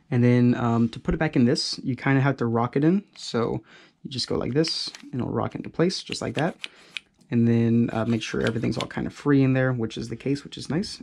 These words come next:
And then again, uh, remember the, the spring, the kinda coiled up part goes towards the back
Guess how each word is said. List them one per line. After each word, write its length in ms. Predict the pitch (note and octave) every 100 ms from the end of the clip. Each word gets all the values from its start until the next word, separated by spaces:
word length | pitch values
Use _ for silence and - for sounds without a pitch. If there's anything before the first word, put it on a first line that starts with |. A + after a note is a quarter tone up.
| -
And 100 | B2+
then 180 | B2 B2
again, 380 | B2 C#3 C3+ C3+ - - _ B2
uh, 100 | A#2
remember 600 | C3 C3 B2+ B2+ C3 -
the, 340 | A#2 A#2 A#2 A#2
the 60 |
spring, 420 | - - C#3+ C#3 - _ _ _ _ _ _ _ _ _ _ - -
the 60 |
kinda 240 | B2+ B2+ A#2+
coiled 240 | C#3+ B2+
up 120 | B2
part 200 | - A#2+
goes 180 | B2 A#2+
towards 220 | - A#2
the 40 | A#2
back 360 | D3 E3+ -